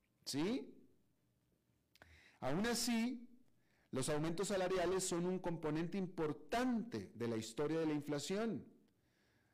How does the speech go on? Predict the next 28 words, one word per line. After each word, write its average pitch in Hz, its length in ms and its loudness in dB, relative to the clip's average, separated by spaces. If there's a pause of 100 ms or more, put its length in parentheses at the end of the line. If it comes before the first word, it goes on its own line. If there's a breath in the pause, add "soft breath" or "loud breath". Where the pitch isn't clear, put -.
(280 soft breath)
porque 175 240 -2
la 170 60 4
economía 170 420 2
actual 226 400 0
se 226 120 0
ve 208 120 4
muy 208 240 4
diferente 208 520 0
a 190 40 2
la 170 80 4
de 143 100 4
los 131 160 2
años 170 260 0
setenta 156 440 0
y 151 80 4
ochenta, 160 580 -2 (560)
que 113 120 -6
fue 127 140 0
la 139 80 4
última 143 280 0
vez 127 160 0
que - 80 -6
la 131 80 -2
inflación 120 580 -4
fue 127 140 0
un 120 180 -2
problema 120 480 0
importante. 127 800 -4